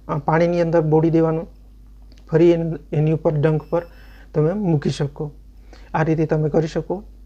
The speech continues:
જો મિત્રો વધારે ગરમ ના, ગરમ પાણી ના મૂકતા એટલે થોડું આપણને સહન થાય, જે જગ્યા પર તમને ડંખ હોય એ જગ્યા પર તમને જે ગરમ પાણીનું જે પોતું મૂકો છો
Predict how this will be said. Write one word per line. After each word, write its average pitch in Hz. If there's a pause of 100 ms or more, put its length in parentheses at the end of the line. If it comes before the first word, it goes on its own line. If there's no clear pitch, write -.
(100)
જો 175
મિત્રો 175
વધારે 160
ગરમ 170
ના, 156 (400)
ગરમ 165
પાણી 170
ના 170
મૂકતા 175
એટલે 170
થોડું 214 (240)
આપણને 180
સહન 175
થાય, 151 (320)
જે 160
જગ્યા 165
પર 165
તમને 160
ડંખ 156
હોય 160 (520)
એ 180
જગ્યા 160
પર 160
તમને 160
જે 160 (240)
ગરમ 156
પાણીનું 175
જે 175
પોતું 165
મૂકો 151
છો 147